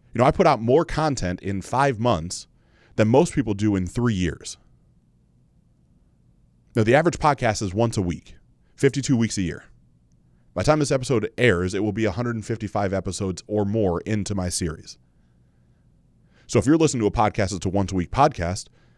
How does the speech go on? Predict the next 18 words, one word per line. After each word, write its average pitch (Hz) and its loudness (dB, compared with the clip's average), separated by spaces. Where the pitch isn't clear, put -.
of 110 -2
course 180 2
you're 120 0
not 110 -2
going 104 -2
to 98 -4
get 90 -4
quite 92 -2
as 82 -6
tired 80 -4
of 71 -10
that 76 -8
person 82 -6
and 78 -6
their 76 -8
messaging. - -10
It's 104 -8
logic. 107 -2